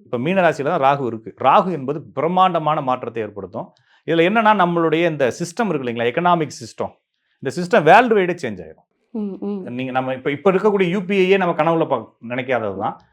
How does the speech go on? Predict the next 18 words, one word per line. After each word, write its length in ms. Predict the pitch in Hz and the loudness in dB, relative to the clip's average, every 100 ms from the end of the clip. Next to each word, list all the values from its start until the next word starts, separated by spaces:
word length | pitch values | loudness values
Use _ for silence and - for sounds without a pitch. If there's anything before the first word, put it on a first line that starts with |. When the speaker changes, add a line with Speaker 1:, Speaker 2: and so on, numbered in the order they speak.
| _ - | _ -2
Speaker 1:
இதை, 380 | 175 226 220 | 4 6 6
இதெல்லாம் 440 | 156 202 214 233 202 | 4 4 6 6 4
விட 220 | 185 208 | 2 2
ஒரு 120 | 175 | 4
ஆயிரம் 320 | 151 175 175 | 6 6 2
மடங்கு 280 | 160 165 190 | 0 -2 -2
ஒரு 100 | 170 | -4
பெரிய 260 | - 147 160 | -2 -2 -2
மாற்றத்தை 440 | 135 120 117 170 | -4 -6 -4 -4
இந்த 360 | 143 123 101 90 | -2 -2 -2 -4
ஒரு 140 | 107 | -8
ஒன்றரை 320 | 107 127 143 117 | -8 -4 -4 -4
வருஷத்துக்குள்ள 200 | 139 202 | -2 -4
Speaker 2:
டெக்னாலஜிக்கலா 760 | 202 226 214 214 202 208 214 | -2 0 0 0 -4 -6 -4
நம்ம 260 | 214 196 180 | -2 -4 -2
டெவலப் 40 | |
Speaker 1:
டெக்னாலஜிக்கலா, 840 | 185 185 156 151 135 151 160 123 | -2 0 2 2 2 2 2 2
அ, 120 | 131 | -2